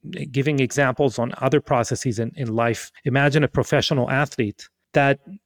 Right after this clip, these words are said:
obviously at his peak of his career, which is, like, thirty or twenty-five, they're incredible. No other person on the planet can compete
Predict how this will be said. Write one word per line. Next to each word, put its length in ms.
obviously 800
at 160
his 220
peak 340
of 140
his 160
career, 420
which 220
is, 140
like, 260
thirty 460
or 140
twenty-five, 840
they're 320
incredible. 720
No 460
other 240
person 560
on 180
the 80
planet 460
can 120
compete 460